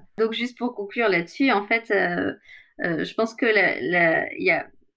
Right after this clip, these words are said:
une grande partie des crises émotionnelles des enfants qui sont évitables, en fait, si, si nous, les adultes, euh, on fait, euh, notre job, alors comme on peut, hein,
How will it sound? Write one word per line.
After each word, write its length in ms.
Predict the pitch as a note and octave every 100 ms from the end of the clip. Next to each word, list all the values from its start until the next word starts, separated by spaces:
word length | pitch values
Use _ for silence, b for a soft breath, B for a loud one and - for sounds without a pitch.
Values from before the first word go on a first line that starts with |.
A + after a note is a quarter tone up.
| - - - - -
une 120 | G3
grande 260 | G3+ A#3+ A3+
partie 340 | G#3+ G#3+ A3
des 100 | G#3
crises 260 | G#3 B3 A3
émotionnelles 640 | G#3 G3+ G3+ G#3+ G#3+ G3+
des 200 | F#3+ F#3+
enfants 440 | F#3 F3+ A#3 C4+ - -
qui 140 | - G#3
sont 180 | G3+
évitables, 540 | G3 G3+ G#3 G#3+ A3+ G#3+
en 80 | G3
fait, 220 | F#3+ F#3+ - - _ _ _
si, 640 | - - A3 G#3+ G3+ F#3+ F#3
si 180 | -
nous, 120 | G3 A3+
les 200 | A3 F#3
adultes, 440 | E3+ F#3+ B3 B3
euh, 220 | F#3 E3 D#3
on 100 | F3+
fait, 440 | - G3+ G3 F3+
euh, 280 | D#3+ D#3 D#3+
notre 280 | D#3+ E3 E3+
job, 260 | E3 A3+
alors 240 | F#3 D#3+ -
comme 160 | F#3+ F#3
on 120 | F#3
peut, 200 | A#3 B3+
hein, 360 | G3+ G#3+ F3+